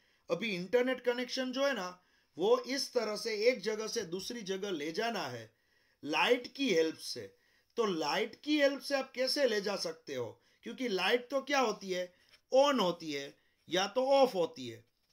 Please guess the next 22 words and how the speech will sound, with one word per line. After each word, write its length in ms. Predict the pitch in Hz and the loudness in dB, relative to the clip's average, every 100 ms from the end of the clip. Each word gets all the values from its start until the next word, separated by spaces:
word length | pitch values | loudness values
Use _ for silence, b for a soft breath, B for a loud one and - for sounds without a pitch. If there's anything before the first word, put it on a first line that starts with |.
| _ | _
सिंपल 400 | - 285 294 269 | -6 -4 2 2
सी 160 | 247 226 | 2 -2
बात 280 | 185 156 - | -2 -4 -4
है। 140 | 113 - b b b | -14 -18 b b b
तो 80 | 208 | 0
लाइट 420 | 170 156 196 208 | 2 2 0 -2
में 140 | 262 277 | -4 -2
on 320 | 220 247 277 | 2 4 4
off 240 | 220 170 180 | 2 0 -2
means 380 | 214 285 320 - B B | -2 -2 -2 -8 B B
हाई 260 | 165 220 285 | 0 4 4
वोल्टेज 640 | 226 196 180 170 175 175 - b b | 4 4 2 -2 -4 -6 -16 b b
या 140 | 185 208 | -4 2
तो 160 | 269 | 4
लो 200 | 269 285 262 | 6 8 8
वोल्टेज, 560 | 175 151 139 123 110 - b b | 6 0 -2 -10 -12 -16 b b
लाइट 460 | 143 165 196 240 - | -4 0 0 -4 -8
में 120 | 254 | -6
यही 360 | 269 269 285 285 | -2 0 2 2
चीज 240 | 262 247 175 | 0 -4 0
होती 260 | 160 - | -2 -4
है, 120 | 117 | -18